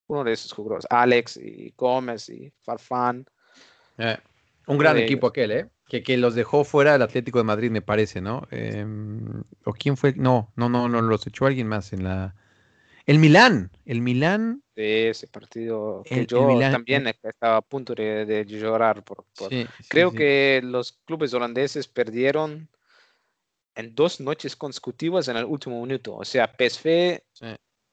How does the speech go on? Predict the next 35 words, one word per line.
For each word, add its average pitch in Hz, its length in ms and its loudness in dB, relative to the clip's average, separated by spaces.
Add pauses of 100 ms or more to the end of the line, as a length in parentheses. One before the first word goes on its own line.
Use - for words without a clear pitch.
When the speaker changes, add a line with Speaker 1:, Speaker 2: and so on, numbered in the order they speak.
(380)
Speaker 2:
Que 120 100 -2
habían 135 220 2
Speaker 1:
pues - 20 2
Speaker 2:
levantado, 156 640 4
habían 143 240 0
levantado 147 420 -2
el 156 80 -2
partido 139 380 -4
y 147 80 -2
en, 120 100 -6
casi 131 240 -8
en 127 60 -6
el 120 80 -4
último 123 180 -6
minuto, 117 520 -4
eh, 107 100 -4
Speaker 1:
Sí, 147 240 2
Speaker 2:
sí. 110 80 -2
Speaker 1:
contra 139 260 -2
Milan 165 580 0
y 147 80 -4
no 151 200 -4
se 131 380 -6
calificaron 139 500 -6
para 127 100 -4
la 113 80 -2
final 135 300 -4
de 123 80 0
la 104 100 -2
Champions. 190 640 -6
Y 135 160 -8
un 131 80 -6
Speaker 2:
Sí. 131 60 -12
Speaker 1:
día 160 200 2
después, 165 380 -2